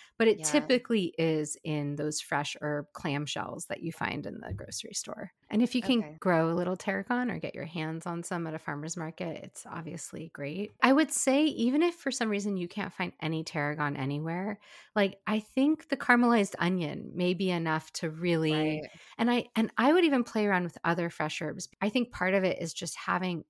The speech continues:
Speaker 1: a strong fresh herb. Like my step-, my ex-stepmother, um, actually made a really delicious frittata when she came to visit me this, this past year, and she added fresh oregano to hers. And it was
Speaker 2: Interesting.
Speaker 1: delicious.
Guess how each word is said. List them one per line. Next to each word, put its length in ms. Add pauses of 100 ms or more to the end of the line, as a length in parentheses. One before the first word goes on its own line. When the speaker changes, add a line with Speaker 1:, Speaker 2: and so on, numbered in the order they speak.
(100)
Speaker 1:
a 140
strong 480
fresh 260
herb. 180
Like 200
my 140
step-, 520
my 380
ex-stepmother, 880 (380)
um, 200
actually 320
made 220
a 80
really 260
delicious 420
frittata 480
when 140
she 140
came 160
to 100
visit 320
me 140
this, 360 (120)
this 160
past 360
year, 300 (400)
and 160
she 300
added 420
fresh 380
oregano 640
to 140
hers. 520 (380)
And 100
it 60
was 220
Speaker 2:
Interesting. 100
Speaker 1:
delicious. 920